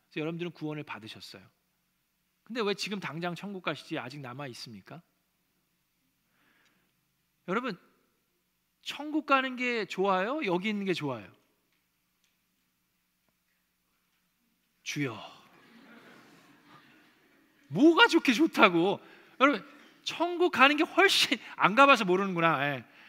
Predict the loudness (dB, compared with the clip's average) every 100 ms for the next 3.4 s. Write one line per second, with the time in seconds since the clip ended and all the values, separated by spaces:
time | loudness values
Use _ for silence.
0 | 2 4 8 8 8 4 4 2 -2 -8
1 | -16 -14 -12 -12 -18 _ _ _ _ _
2 | -10 -2 -2 2 0 2 -2 -4 -6 -6
3 | -8 -6 -6 -8